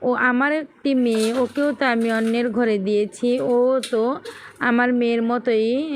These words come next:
এরকম ভালো থাকবে, সেটা আশা করে আমার বাড়িতে এসেছে, তাই না? তো যাই হোক, আসসালামু আলাইকুম everyone, back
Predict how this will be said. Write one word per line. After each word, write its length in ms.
এরকম 420
ভালো 300
থাকবে, 500
সেটা 380
আশা 260
করে 480
আমার 320
বাড়িতে 480
এসেছে, 420
তাই 220
না? 420
তো 60
যাই 340
হোক, 340
আসসালামু 560
আলাইকুম 460
everyone, 500
back 140